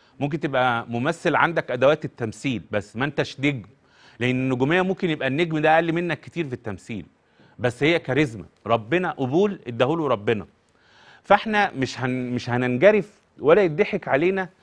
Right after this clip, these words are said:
في فكره ان حد يعلمني القياده او يعلمني النجوميه، انت ممكن تعلمني ادوات استخدمها، لكن ما تقدرش تعلمني اللي ربنا بيديهولي. حاجه تاني، كان كتاب،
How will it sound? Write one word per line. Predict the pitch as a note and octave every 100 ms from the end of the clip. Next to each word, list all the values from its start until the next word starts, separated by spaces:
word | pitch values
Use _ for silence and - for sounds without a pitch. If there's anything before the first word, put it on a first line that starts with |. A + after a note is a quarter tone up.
| _ _
في | -
فكره | B2+ G3 G3 -
ان | C#3
حد | - F3+ E3+
يعلمني | C3 D3+ E3+
القياده | C#3 - C3+ E3 D3+
او | C3+
يعلمني | A#2 A#2+ D#3 D3+
النجوميه، | A#2 A2 A2+ G#2+ E2 _
انت | -
ممكن | C#3 D#3 F3
تعلمني | C#3+ B2 E3+ F#3 D3+
ادوات | B2+ C3 E3 - - -
استخدمها، | G#2 - A#2+ G#2 B2+ A2 D#2 _ _ _ -
لكن | A2+ B2
ما | G#2+
تقدرش | A#2+ C#3+ E3
تعلمني | D#3 G#2+ A#2 D#3+ E3+
اللي | D#3 B2+
ربنا | A#2 A2+ F#3 E3
بيديهولي. | A2+ A#2 G2+ A2 A2 E2 _ _ _ _ _ _ _ _ _ _ _ _ _ - - - -
حاجه | - A3+ B3
تاني، | A#3 A#3 A3+ G3+ - _ _ _ _ _ _ _ _ _ _ _ _ _ _ _ _ -
كان | C#3
كتاب، | C3+ C#3+ G3+ A3